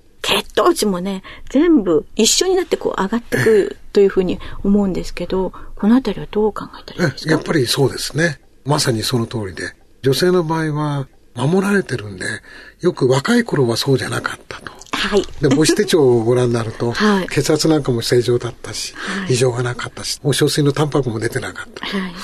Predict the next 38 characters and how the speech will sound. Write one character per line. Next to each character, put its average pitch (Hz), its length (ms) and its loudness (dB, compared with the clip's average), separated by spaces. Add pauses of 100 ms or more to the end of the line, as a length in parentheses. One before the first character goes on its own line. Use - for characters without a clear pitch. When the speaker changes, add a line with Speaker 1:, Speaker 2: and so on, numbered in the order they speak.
(160)
Speaker 2:
で、 156 80 0
あ 160 120 2
る 180 200 4
年 143 180 4
代 139 120 4
に 139 40 2
な 143 80 2
っ 143 60 -4
て 139 100 -6
く 127 140 -6
る 131 80 -6
と、 117 260 -8 (180)
血 131 240 -2
圧 131 140 -2
が 131 120 -2
上 120 40 -6
が 123 200 -8
っ - 20 -14
て、 - 220 -14 (380)
私 - 260 0
は 170 60 4
低 175 200 4
血 208 200 0
圧 - 200 -2
だ 107 80 -6
っ - 20 -20
た - 140 -10
っ - 40 -12
て - 140 -14
い 120 60 -8
う - 20 -18
ふ - 40 -18
う - 20 -16
に 113 280 -16
思 135 140 0
っ - 20 0
て - 160 -6
る - 120 -8